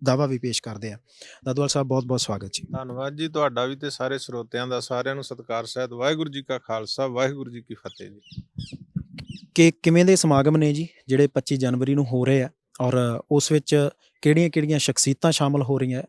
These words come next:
Speaker 1: ਔਰ ਇੱਕ ਗੱਲ ਇਹ ਵੀ ਕੀਤੀ ਗਈ ਤੁਹਾਡੇ ਵੱਲੋਂ ਕਿ ਜਥੇਦਾਰ ਕੌਂਕੇ ਸਾਹਿਬ ਨੂੰ ਅਵਾਰਡ ਵੀ ਜਿਹੜਾ ਹੈ ਉਹ ਪੰਥ ਵੱਲੋਂ ਦਿੱਤਾ ਜਾਣਾ।
Speaker 2: ਦੇਖੋ, ਮੈਂ ਸਮਝਦਾ ਕਿ ਸਿੱਖ ਇਤਿਹਾਸ ਵਿੱਚ ਜਿਵੇਂ ਅਸੀਂ ਪੜ੍ਹਦੇ ਤੇ ਸੁਣਦੇ ਹਾਂ ਕਿ ਸਿੰਘ ਸਾਹਿਬ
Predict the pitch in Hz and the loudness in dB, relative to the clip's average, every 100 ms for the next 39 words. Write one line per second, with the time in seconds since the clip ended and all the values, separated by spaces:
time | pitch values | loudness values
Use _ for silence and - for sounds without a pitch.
0 | 147 135 135 127 - _ _ - 135 135 | -2 0 2 0 -6 _ _ -8 2 4
1 | 135 143 160 139 - 135 127 123 - _ | 4 4 4 2 2 2 4 2 -2 _
2 | 135 123 120 117 113 - - 135 127 123 | -2 0 0 -2 -4 -8 -2 2 2 0
3 | 117 _ _ - 131 139 139 135 131 120 | -2 _ _ -2 0 2 2 2 0 -2
4 | 131 135 127 127 - 127 123 131 139 151 | 0 0 -2 -2 -4 -2 2 2 4 2
5 | 131 123 120 160 143 131 120 - 110 131 | 2 0 0 -4 -2 -2 -4 -6 -4 -2
6 | 127 117 101 95 - - - - - - | -2 -4 -10 -12 -14 -14 -12 -14 -14 -16
7 | - _ - - 139 147 185 180 170 - | -18 _ -20 0 2 2 0 0 -2 -4
8 | 135 151 151 131 123 123 143 143 - 147 | -6 -6 -4 -4 -4 -6 -6 -4 -4 -6
9 | - 156 143 139 104 - 113 113 113 113 | -6 -8 -4 -2 -4 -6 -10 -8 -8 -8
10 | - 113 110 117 117 123 120 113 - 104 | -10 -4 -2 -2 -4 -8 -8 -10 -8 -8
11 | 101 110 110 101 113 110 - 123 - 120 | -6 -6 -6 -8 -10 -10 -10 -12 -8 -8